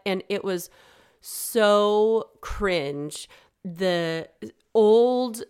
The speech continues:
f-, sitcom format, I think, is just, it's, it's gone the way of the dodo. It just doesn't exist anymore. If there's a sh-, new show that rolls out with that sitcom format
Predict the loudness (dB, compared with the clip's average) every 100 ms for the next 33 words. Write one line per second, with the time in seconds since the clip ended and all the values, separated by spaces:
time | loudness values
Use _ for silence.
0 | _ _ _ _ -20 -16 -12 -12 -2 -2
1 | -2 -8 -6 -4 -4 -4 -8 -4 0 0
2 | -2 -2 -4 -8 -10 -10 -10 0 0 0
3 | -6 -8 -8 -8 -14 -8 -6 -4 -8 -14
4 | -8 -8 -6 -12 -12 -8 -8 -8 -14 -14
5 | -4 -2 0 -2 -4 -4 -4 -4 -8 -10
6 | -8 -8 -6 -8 -8 -6 -6 -8 -8 -2
7 | -2 0 -4 -4 -6 -6 -6 -8 -8 -6
8 | -6 -6 -6 -6 -8 -10 -16 -20 -20 -20
9 | _ -4 -4 0 -2 0 -4 -6 -8 -8
10 | -6 -4 -6 -2 0 2 0 -4 -4 -4
11 | -2 0 0 -2 -6 -4 -4 -4 -8 -8
12 | -8 -6 -6 -6 -6 -4 -2 -2 -2